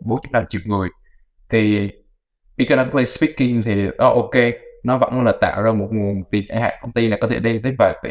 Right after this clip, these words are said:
Việt Nam đồng. Thì mình thấy là bốn chấm năm triệu người nhân lại thì cũng có thể đạt được, nhưng mà gọi là society speaking ấy, thì nó sẽ đem tới một cái gọi là cái, cái hiệp hội đó, xã hội. Tại mọi người tưởng tượng là cái xe á, gọi là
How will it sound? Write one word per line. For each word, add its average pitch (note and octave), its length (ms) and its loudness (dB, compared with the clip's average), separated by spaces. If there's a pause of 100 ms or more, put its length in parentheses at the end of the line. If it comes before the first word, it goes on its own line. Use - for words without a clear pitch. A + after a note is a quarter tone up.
(380)
Việt G#2 120 -2
Nam A2 180 -6
đồng. F#2 180 4 (1200)
Thì G#2+ 100 4
mình G2+ 100 4
thấy B2 160 4
là C3 60 2
bốn B2 180 0
chấm C#3+ 140 0
năm B2 140 4
triệu - 140 -2
người G2+ 240 2
nhân A2+ 200 2
lại G#2 180 2
thì G2 80 -2
cũng F#2+ 160 -6
có B2+ 140 2
thể A#2 120 -2
đạt G#2+ 160 4
được, G#2+ 240 0
nhưng A#2+ 220 2
mà F#2+ 280 4 (100)
gọi F#2+ 100 -4
là F#2 140 0
society A2+ 1200 0
speaking B2 500 -4
ấy, C#3 120 -6 (420)
thì G#2 200 0
nó A#2 160 2
sẽ B2 140 -4
đem G#2+ 180 0
tới B2+ 120 0
một B2 160 -2
cái B2 180 -2
gọi A2+ 180 2
là F#2 80 0 (240)
cái, C3 140 -2
cái C#3 100 0
hiệp C3 200 2
hội A#2 260 4
đó, A#2 140 0
xã - 180 0
hội. - 220 0 (340)
Tại G#2 100 0
mọi G#2 140 2
người G2 140 0
tưởng A#2 140 -4
tượng G2 240 0
là F2+ 200 2 (260)
cái C3+ 80 0
xe A#2+ 300 4
á, B2 180 0 (360)
gọi F#2+ 120 2
là F#2 220 4